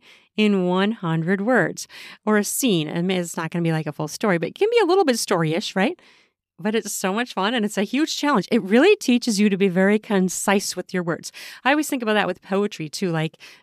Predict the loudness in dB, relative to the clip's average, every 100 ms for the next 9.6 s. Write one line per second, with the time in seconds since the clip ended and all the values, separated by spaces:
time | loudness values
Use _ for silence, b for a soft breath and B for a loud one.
0 | B _ _ _ _ -4 -4 -2 -2 0
1 | 0 2 0 0 -2 -2 -4 -2 -2 -2
2 | 0 0 2 0 0 -2 -2 -6 -4 -4
3 | -4 -2 0 0 0 -4 0 0 2 2
4 | 4 4 2 -2 -6 -4 -6 -4 -4 -6
5 | -10 -14 _ -14 -8 -6 -4 -6 -8 -4
6 | 2 2 2 2 0 2 4 4 4 2
7 | 0 _ B B B -6 0 2 2 0
8 | 0 0 2 2 2 2 -2 0 0 0
9 | -4 -6 -2 -2 -2